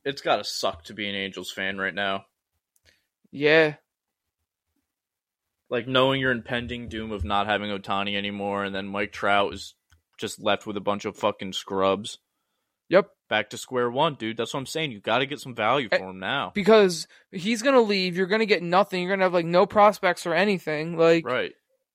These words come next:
Speaker 1: And I, I get that it's only gonna be, like, a two-month rental, but still, dude.
Speaker 2: Somebody's gonna give
Speaker 1: Like,
Speaker 2: up a bunch.
Speaker 1: if somebody empties their farm system for him, you,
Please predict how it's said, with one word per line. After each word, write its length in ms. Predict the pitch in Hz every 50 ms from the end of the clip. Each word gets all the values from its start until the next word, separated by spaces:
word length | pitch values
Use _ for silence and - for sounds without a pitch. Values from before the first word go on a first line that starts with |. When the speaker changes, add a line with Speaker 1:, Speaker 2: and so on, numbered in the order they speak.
| _ _ _ _ _ _ _ -
Speaker 1:
And 120 | 143 143
I, 80 | 151 - -
I 80 | 139
get 280 | 139 127 - 139 131 -
that 140 | - 139 127
it's 100 | 123 131
only 160 | 139 139 135
gonna 160 | 127 135 127 120
be, 140 | 113 127
like, 140 | 131 127 113 104
a 40 | 98
two-month 440 | - - 131 127 123 117 107 - -
rental, 380 | 101 104 120 - 160 151 156 156
but 200 | 127 113 101 -
still, 380 | - - - 139 131 107 90 87
dude. 300 | 95 95 95 95 92 95 _ _
Speaker 2:
Somebody's 380 | - - 202 196 208 220 220 175
gonna 160 | 196 196 185 175
give 140 | 190 190 185
Speaker 1:
Like, 100 | 180 160
Speaker 2:
up 20 |
a 60 | 160
bunch. 500 | 147 139 - 165 160 151 143 143 - - _ _ _ _ _ _ _ _ _ _ _ _ _ _ _ - - _ - 147
Speaker 1:
if 120 | 143 -
somebody 460 | - - 170 170 175 175 214 214 214 -
empties 400 | - 143 156 - 151 156 139 135
their 120 | 135 127
farm 300 | - - 123 120 127 127
system 300 | - 151 147 - - 156
for 340 | 139 - 147 156 151 156 156 156
him, 160 | 156 156 147 -
you, 200 | 135 123 120